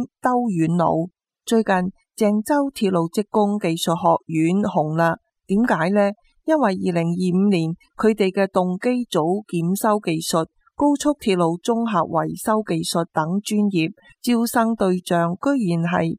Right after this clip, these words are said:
本科生。呢間學校嘅工作人員喺接受採訪嗰時話，學校嘅本科畢業生報名情況唔錯，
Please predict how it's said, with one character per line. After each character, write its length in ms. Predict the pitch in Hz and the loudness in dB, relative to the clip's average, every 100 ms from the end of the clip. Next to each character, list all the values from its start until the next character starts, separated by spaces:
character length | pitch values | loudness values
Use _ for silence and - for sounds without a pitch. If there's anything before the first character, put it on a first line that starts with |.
| - | -2
本 240 | 165 180 | 0 2
科 260 | 214 220 220 | 0 0 0
生。 380 | - 208 214 214 _ _ - | 0 0 0 -2 _ _ -2
呢 80 | 247 | 2
間 180 | 233 220 | 4 2
學 240 | 220 180 | 2 0
校 160 | 170 170 170 | 2 0 0
嘅 100 | 190 | 0
工 220 | 226 214 | 0 0
作 160 | 208 180 | 0 -2
人 200 | 165 160 160 | -2 -4 -2
員 240 | 165 160 | -2 0
喺 320 | 165 156 170 214 | -2 -2 -2 -2
接 100 | - 202 | -4 -2
受 240 | 202 180 | 0 0
採 320 | 180 175 185 | -2 -2 -2
訪 240 | 202 190 196 | 0 0 2
嗰 80 | 196 | 0
時 180 | - | 0
話， 300 | 170 170 165 - _ _ - | 0 0 0 -6 _ _ 0
學 160 | 214 202 | 2 2
校 140 | 202 190 | 2 2
嘅 160 | 214 208 | 0 0
本 240 | 180 208 | 2 2
科 240 | 269 254 247 | 2 2 2
畢 160 | 247 233 | 0 -2
業 200 | 175 170 | -2 -4
生 340 | - 214 214 208 _ - | -2 0 0 -4 _ 0
報 220 | 226 220 | 0 2
名 240 | 180 233 | 0 0
情 240 | 247 170 170 | -2 -2 0
況 240 | 196 190 | 2 2
唔 160 | 160 160 | 0 -4
錯， 440 | - 165 180 | -2 2 2